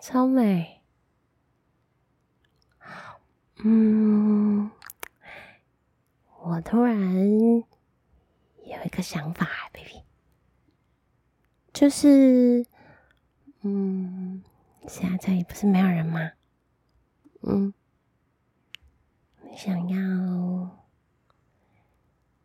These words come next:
想要讨抱抱吗？<laughs>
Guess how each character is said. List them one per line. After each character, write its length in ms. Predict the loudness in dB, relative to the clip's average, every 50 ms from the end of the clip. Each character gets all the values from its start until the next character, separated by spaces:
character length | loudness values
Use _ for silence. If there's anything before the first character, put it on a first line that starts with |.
| _ _
想 540 | _ -20 -14 -10 -8 -8 -6 -6 -6 -6 -4
要 180 | -4 -4 -4 -4
讨 240 | -6 -10 -16 -16 -10
抱 220 | -6 -4 -4 -4
抱 200 | -2 -2 -2 -2
吗？ 240 | -2 -2 -4 -4 -6 -8 -10 -16 _ _ _ _ _ _ _ _ _ _ _ _ _ _ _ _ _ _ _ _ _ _ _ _ _ _ _ _ _ _ _ _ _ _ _ _ _ _ _ _ _ _ -6
<laughs> 80 | -6